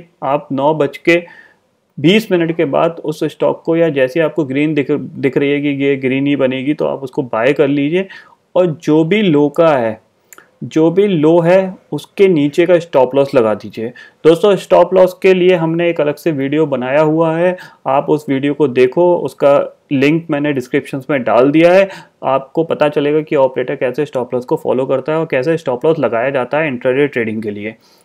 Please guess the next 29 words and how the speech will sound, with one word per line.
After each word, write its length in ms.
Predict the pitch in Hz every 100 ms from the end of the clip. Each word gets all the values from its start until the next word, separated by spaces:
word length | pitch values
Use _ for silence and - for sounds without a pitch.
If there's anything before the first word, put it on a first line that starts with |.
| _
तो 80 | 135
प्लीज 420 | - 143 170 165
जाइए, 380 | 151 123 143 165
सर्च 300 | 165 135 139
करिए 320 | 156 143 165 170
इंट्राडे 480 | 139 127 139 143 143
ट्रेडिंग 400 | 139 135 143 139
स्टॉप 300 | - 127 147
लॉस 120 | 143
टेक्निक, 400 | 131 123 190 190 - - -
तो 80 | 151
वहाँ 160 | 123 117
पे 120 | 147
आपको 240 | 127 -
मिल 200 | 170 127 110
जाएगा। 340 | 90 95 - _ _ _ _ _ _ _ -
तो 100 | 156
दोस्तों, 380 | 151 151 196 190
आपने 340 | 135 131 - 151
स्टॉप 360 | - 139 135 165
लॉस 160 | 165
लगा 180 | 165 151
दिया 200 | 143 175
और 60 | 170
स्टॉक 320 | 170 127 -
को 100 | - 165
बाय 260 | 131 104
कर 120 | 101
लिया। 260 | 101 98 107